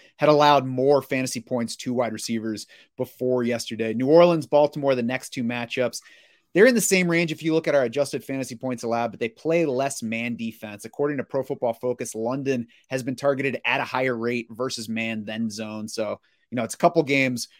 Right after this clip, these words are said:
where it might not go his way quite so much, especially if Marshawn Lattimore is back,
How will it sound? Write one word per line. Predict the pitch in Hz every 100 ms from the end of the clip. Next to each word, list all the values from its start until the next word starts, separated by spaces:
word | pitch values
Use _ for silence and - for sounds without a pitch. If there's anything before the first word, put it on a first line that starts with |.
| _
where | 120 123 127 127 123
it | 113 131
might | 139 143
not | 135 120
go | 123 120
his | 120 113
way | 113 110
quite | - 113
so | -
much, | 110 107 -
especially | - 143 147 143 131
if | 123 123
Marshawn | 120 117 - 110
Lattimore | 104 104 110 101
is | 98
back, | - 101 101 -